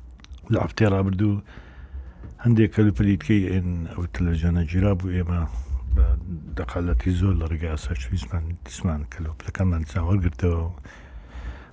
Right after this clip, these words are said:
و ئەو وەکو گوتم ئەم هاوکێشەیە و ئەم حەدەسە هەمیشە دووبارە دەبێتەوە بە هەمان وەتەر و بە هیچ شتێکی نابێ و هیچ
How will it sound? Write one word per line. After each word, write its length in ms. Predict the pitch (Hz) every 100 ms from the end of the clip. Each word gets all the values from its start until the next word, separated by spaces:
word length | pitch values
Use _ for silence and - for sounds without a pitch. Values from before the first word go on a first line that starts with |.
| -
و 40 | 156
ئەو 140 | 180 175 156 131 123
وەکو 200 | 123 101 107
گوتم 280 | - 107 98
ئەم 140 | 113 110 98 92 95 - - - - - - - - - - - - 110
هاوکێشەیە 720 | 101 - 95 - 107 107 104 104 - -
و 40 | -
ئەم 160 | 95 101 90 92 90 - - - - - -
حەدەسە 400 | - 90 87 - 92
هەمیشە 300 | 98 92 92 85 80 80
دووبارە 360 | 82 78 82 82
دەبێتەوە 460 | 80 71 - 87 82 - -
بە 80 | 73
هەمان 260 | 95 113 101 95
وەتەر 300 | 90 101 98 - -
و 40 | 90 87
بە 60 | 92
هیچ 140 | 107 -
شتێکی 460 | - 101 95 - 101
نابێ 280 | 107 101 107 101 95
و 20 | 95
هیچ 140 | 113